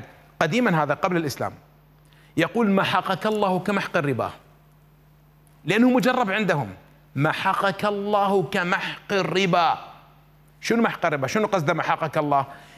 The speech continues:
إن شاء الله تموت وتنقطع ذريتك. هذا قصده لما يقول له: أسأل الله أن يمحقك كمحق الربا، يعني، إن شاء الله تموت وذريتك هم تنقطع، يعني، الدعوة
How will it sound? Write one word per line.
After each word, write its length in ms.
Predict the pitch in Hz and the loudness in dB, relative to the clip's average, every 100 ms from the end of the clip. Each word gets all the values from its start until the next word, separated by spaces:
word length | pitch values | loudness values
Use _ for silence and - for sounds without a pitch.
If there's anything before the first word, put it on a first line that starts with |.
| - | -4
إن 80 | 190 | 0
شاء 180 | 151 208 | 2 2
الله 120 | 202 | 2
تموت 320 | 202 269 285 | 2 2 2
وتنقطع 420 | 240 285 - 254 | 2 0 0 0
ذريتك. 720 | 233 220 240 262 151 104 - - - _ _ _ _ _ | 0 2 2 2 2 -4 -6 -16 -18 _ _ _ _ _
هذا 200 | - 196 | 0 0
قصده 320 | 175 165 135 151 | 0 -2 0 0
لما 200 | 143 139 | 0 0
يقول 260 | 139 139 | 0 2
له: 160 | 131 127 - - - - | 2 -2 -8 -20 -18 -8
أسأل 160 | - 175 | -2 2
الله 120 | 175 | 2
أن 80 | 165 | 0
يمحقك 460 | 143 180 - 202 - - - - _ - | -2 -2 0 -2 -4 -20 -20 -20 _ -2
كمحق 400 | 185 180 - 170 | 0 0 0 -2
الربا، 320 | 147 123 127 | 0 0 2
يعني، 200 | 123 143 | 2 0
إن 40 | |
شاء 160 | - 170 | 0 0
الله 120 | 165 | 0
تموت 520 | 165 220 285 285 - | 2 2 2 0 0
وذريتك 560 | 196 226 226 285 269 - | 2 4 2 0 -2 -2
هم 120 | 196 | -2
تنقطع، 440 | 190 185 156 107 - - _ _ _ _ 127 | -2 -4 -4 -6 -10 -18 _ _ _ _ -2
يعني، 160 | 123 | -2
الدعوة 640 | 127 143 143 135 127 117 | 0 0 2 0 0 -6